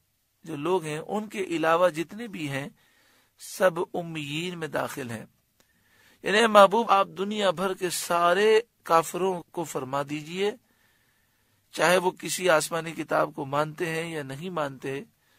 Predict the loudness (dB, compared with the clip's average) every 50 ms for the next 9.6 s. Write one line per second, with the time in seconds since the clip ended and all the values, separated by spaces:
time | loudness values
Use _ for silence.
0 | _ _ _ _ _ _ _ -6 -4 -2 0 0 0 -2 -2 -2 0 0 0 0
1 | 0 -4 -2 -2 -2 -2 -2 -6 -14 _ _ _ _ _ _ _ _ _ _ _
2 | _ _ _ _ _ _ _ _ _ _ _ 2 6 10 12 12 12 12 10 8
3 | 2 -2 -6 _ _ -2 -2 -2 -2 -4 -6 -6 -4 -4 -6 -6 -4 -2 0 0
4 | 0 0 -2 -2 -2 -2 -4 -8 -10 -12 -12 -8 -4 -2 0 0 0 0 -2 -2
5 | -2 -4 -8 _ _ _ _ _ _ _ _ _ _ _ _ _ _ _ _ _
6 | _ _ _ _ _ _ _ _ _ _ _ _ -10 -8 -8 -6 -6 -8 -6 -4
7 | -2 0 0 -2 -2 -4 -2 0 2 4 4 4 4 2 -2 -8 _ _ _ _
8 | _ _ _ _ _ _ _ -2 -2 -2 -2 -2 -6 -4 -4 -2 -2 -2 -4 -4
9 | -6 -8 -12 -10 -6 -2 0 2 2 2 0 -2